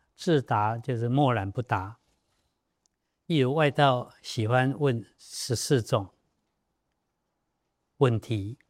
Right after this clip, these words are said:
啊，这在佛教归纳起来就是十四种无记，也就是十四种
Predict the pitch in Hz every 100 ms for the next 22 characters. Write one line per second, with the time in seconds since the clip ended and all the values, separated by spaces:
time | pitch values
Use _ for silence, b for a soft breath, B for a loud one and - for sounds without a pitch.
0 | - 110 120 _ _ _ 123 113 - -
1 | _ _ _ _ - 123 - 113 127 113
2 | 135 123 127 113 - 104 101 101 107 110
3 | 110 104 98 - _ _ _ _ _ _
4 | _ _ - 113 - 123 110 98 98 110
5 | - 160 - _ _ _ _ _ _ _
6 | _ _ _ _ _ _ _ _ _ _
7 | 110 104 120 - - 110 - 131 - 113
8 | 95